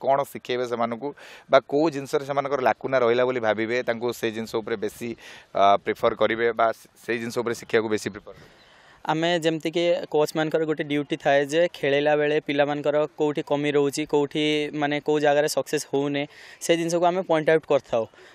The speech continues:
Speaker 2: ତ ଆମେ ଯୋଉ ଯୋଉ ଜିନିଷକୁ ଆମେ ପଏଣ୍ଟ ଆଉଟ୍ କରୁଛୁ, ଏବେ ତା ଉପରେ ଆମେ କାମ କରିବୁ, ଯୋଉଟାକି ସେମାନଙ୍କର ଯୋଉଠି କମି ରହୁଥିଲା, ସେ ଜିନିଷକୁ ଆମେ ଫୁଲଫିଲ୍ କରିବୁ। ତ ସିଏ ଫୁଲଫିଲ୍ ହେଲା ମାନେ ଅଟୋମେଟିକ୍ ଆମେ ଗେମ୍ରେ, ଏ, ଇମ୍ପ୍ରୁଭମେଣ୍ଟ ଆସିବ ଆମ ପିଲାଙ୍କର।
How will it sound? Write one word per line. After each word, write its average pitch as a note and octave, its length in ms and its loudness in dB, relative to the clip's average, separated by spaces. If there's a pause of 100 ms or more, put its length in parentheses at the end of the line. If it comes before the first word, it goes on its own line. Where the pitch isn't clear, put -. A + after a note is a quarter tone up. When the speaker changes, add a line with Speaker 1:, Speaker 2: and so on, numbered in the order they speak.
(120)
Speaker 2:
ତ - 40 0
ଆମେ D3 380 2
ଯୋଉ E3 200 2
ଯୋଉ F3 160 0
ଜିନିଷକୁ D#3+ 380 0
ଆମେ D#3+ 160 0
ପଏଣ୍ଟ D3 320 -2
ଆଉଟ୍ D#3 120 4
କରୁଛୁ, D3+ 300 0
ଏବେ D#3 300 4 (120)
ତା C#3+ 180 8
ଉପରେ D#3+ 220 2
ଆମେ D#3 240 0 (140)
କାମ C#3+ 200 2
କରିବୁ, D3+ 420 0 (240)
ଯୋଉଟାକି C#3+ 300 2
ସେମାନଙ୍କର D3 440 -2
ଯୋଉଠି D3+ 420 0
କମି D#3+ 240 2
ରହୁଥିଲା, C#3+ 340 2
ସେ F3 160 0
ଜିନିଷକୁ D3 300 -6
ଆମେ F3 120 -4
ଫୁଲଫିଲ୍ D3 440 -2
କରିବୁ। A#2 300 0 (460)
ତ - 60 -10
ସିଏ D#3+ 240 0
ଫୁଲଫିଲ୍ E3 440 0
ହେଲା D3 180 4
ମାନେ D3+ 200 -2
ଅଟୋମେଟିକ୍ D3 520 -2
ଆମେ D#3+ 280 0
ଗେମ୍ରେ, C#3+ 420 0 (220)
ଏ, C#3+ 100 0 (300)
ଇମ୍ପ୍ରୁଭମେଣ୍ଟ C3+ 460 -4
ଆସିବ A#2+ 320 -4
ଆମ A2+ 180 -6
ପିଲାଙ୍କର। A2+ 440 -12